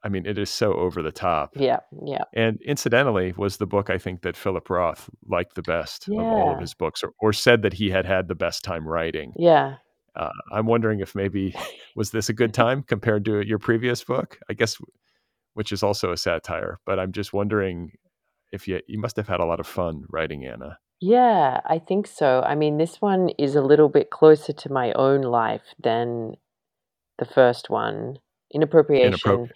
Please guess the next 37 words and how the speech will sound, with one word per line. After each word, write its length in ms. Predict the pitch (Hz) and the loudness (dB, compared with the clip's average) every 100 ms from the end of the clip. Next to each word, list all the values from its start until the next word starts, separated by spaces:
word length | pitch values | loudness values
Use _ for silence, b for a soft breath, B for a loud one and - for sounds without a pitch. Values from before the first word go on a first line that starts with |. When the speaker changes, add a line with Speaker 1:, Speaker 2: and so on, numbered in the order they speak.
| b b _ | b b _
Speaker 2:
yeah, 300 | 165 143 117 | 6 8 8
Speaker 1:
yeah. 120 | - | 4
Speaker 2:
is, 260 | 135 - _ - | -2 -6 _ -2
is, 360 | 139 120 123 | -2 -2 -4
um, 480 | 123 117 113 117 120 - _ - | -4 -2 -6 -8 -10 -14 _ 0
I 60 | |
mean, 180 | 180 190 | 4 4
it's, 540 | 180 170 - - - - _ _ | 4 0 -14 -20 -20 -20 _ _
there 340 | 160 143 139 135 | 4 4 4 4
are 140 | 127 - | 2 0
things 260 | 139 131 127 | -4 -2 -2
about 280 | 123 120 | 2 2
it 100 | 120 117 | 2 -2
that 80 | |
are 60 | 117 | -6
close 420 | - - 131 131 - - | -2 2 2 0 -12 -6
to 340 | 123 123 120 | -2 -2 -4
my 640 | 120 131 127 120 120 120 120 - | -6 -6 -4 -4 -4 -4 -4 0
adolescence, 760 | 127 123 123 123 127 123 120 - | 0 0 -2 -2 -6 -6 -8 4
but 220 | 127 - _ b b b _ _ _ _ _ _ _ _ _ | 4 4 _ b b b _ _ _ _ _ _ _ _ _
I 380 | 127 127 123 123 131 _ | 2 4 2 -6 -16 _
changed 400 | - 135 135 - | -2 0 0 0
a 60 | |
lot 160 | 123 123 | 2 2
of 80 | 123 | 0
things 280 | - 120 120 | -6 -8 -8
'cause 180 | - 127 | -6 -4
obviously 440 | 120 127 - 120 | -4 -6 -4 -2
I, 220 | 113 113 - _ | -2 -4 -8 _
I 340 | 123 120 123 - | -4 -4 -6 -4
updated 560 | 139 - - 127 131 123 | -6 -4 -2 0 0 -2
it 180 | 120 - | -4 -4
for 180 | - 120 | -2 0
a, 340 | 120 120 110 - _ 127 | 0 0 -4 -8 _ -8
a 400 | 120 117 117 117 - | -6 -6 -6 -8 -8
internet 480 | 131 123 127 123 | -10 -8 -8 -8
literate 500 | - 123 120 120 - | -6 -2 0 0 -2